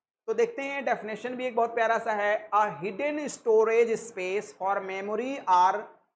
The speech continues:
provisions or weapons। किसी चीज को छुपा करके रखने का स्थान।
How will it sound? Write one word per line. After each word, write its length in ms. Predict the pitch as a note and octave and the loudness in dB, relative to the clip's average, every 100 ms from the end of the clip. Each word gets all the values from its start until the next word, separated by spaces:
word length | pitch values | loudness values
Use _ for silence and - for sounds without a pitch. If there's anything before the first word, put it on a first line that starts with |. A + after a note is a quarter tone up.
| _ F#3 | _ -4
provisions 760 | G3 F#3+ G#3+ F#3+ B3+ C#4+ C4+ - - | -2 -2 -6 -6 -6 -6 -8 -8 0
or 220 | F#3 G#3 F3+ | 4 4 2
weapons। 500 | D#3+ E3 E3+ C3+ B2 - _ B3 | -4 -2 -2 -4 -10 -16 _ -12
किसी 220 | A#3 D4 | -6 -6
चीज 240 | C#4 C4+ | -4 -10
को 200 | - C4+ C4+ | 0 0 0
छुपा 420 | - G#3+ G#3+ A3 | -4 2 4 4
करके 300 | A3 G#3+ G#3+ | 4 0 0
रखने 320 | F#3 F3 G3+ | -2 -2 -4
का 140 | G#3 F#3 | 0 0
स्थान। 420 | - E3+ D3 | 0 0 -2